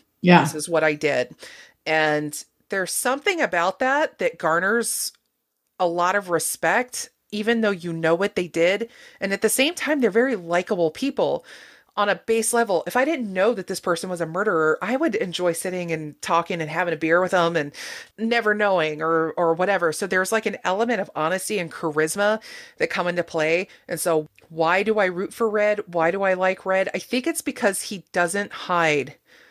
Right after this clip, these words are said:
Speaker 2: what he did. He's, and he, even in the movie, we don't know his crime, but he says, "Only guilty man in Shawshank." He knows
Speaker 1: Mm-hmm.
Speaker 2: exactly what he did. And he, and he has a clear element of, like,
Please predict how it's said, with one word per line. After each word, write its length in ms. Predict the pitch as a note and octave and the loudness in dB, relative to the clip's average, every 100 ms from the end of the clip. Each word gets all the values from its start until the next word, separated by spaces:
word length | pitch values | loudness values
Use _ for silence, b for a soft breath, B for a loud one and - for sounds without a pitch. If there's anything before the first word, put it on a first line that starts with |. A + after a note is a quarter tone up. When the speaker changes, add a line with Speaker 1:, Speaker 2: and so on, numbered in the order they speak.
| b b | b b
Speaker 2:
what 220 | E3 E3 | 0 0
he 200 | - F#3 | -2 -10
did. 540 | D3+ E3 C#3+ C3 C3+ E3+ b b b b | -2 2 4 2 -2 -8 b b b b
He's, 420 | - G3+ - - | -6 -4 -4 -2
and 180 | G#3 G3 | -2 -2
he, 220 | G#3 A#3 - | -4 -6 -4
even 200 | B3 C#4 | -2 0
in 80 | D#4 | 0
the 80 | B3 | 0
movie, 360 | A3 A3+ A3+ | 0 0 -2
we 140 | F#3 G#3+ | -2 0
don't 180 | B3 G#3 | 0 0
know 140 | G#3+ | 0
his 180 | G#3+ A3+ | 0 -4
crime, 560 | - F3+ E3+ F3+ F#3+ | -4 0 2 2 2
but 160 | G3 F3+ | 0 0
he 140 | G#3 | -2
says, 400 | F#3+ C4 B3 F3+ - | -2 0 2 0 -8
"Only 260 | - F3 F3+ | -4 0 0
guilty 300 | F3 F3+ G3+ | 0 0 -2
man 160 | F#3 F#3 | -2 -2
in 60 | |
Shawshank." 540 | - F#3 F3+ E3+ D3+ - b b | 0 0 0 -2 -6 -10 b b
He 180 | F#3 F#3 | 4 6
knows 160 | E3 | 6
Speaker 1:
Mm-hmm. 60 | E3+ | 4
Speaker 2:
exactly 840 | F3+ - A3+ G#3 - F3+ D3 C#3+ - b b b b | 2 0 0 0 0 -4 -4 -6 -18 b b b b
what 220 | F3 F3 E3 | 2 2 2
he 200 | F#3+ E3 | -6 -2
did. 300 | E3 D3+ D3+ | 2 4 2
And 140 | E3 | -4
he, 280 | E3 G3 E3 - - | -6 -10 -12 -14 -8
and 200 | F3+ F3+ | -8 -8
he 640 | - G#3+ G3+ G3 F#3 F3+ b b b b | -8 -6 -4 -4 -4 -6 b b b b
has 320 | - A3+ G3 | -4 -2 -2
a 60 | F3+ | -4
clear 500 | - - G3+ G3 - | -6 -2 2 2 2
element 420 | F3+ F3+ F3 E3 - | 2 2 2 0 2
of, 260 | E3 D#3+ | 0 2
like, 380 | E3 D3+ D3 - | 2 2 0 -12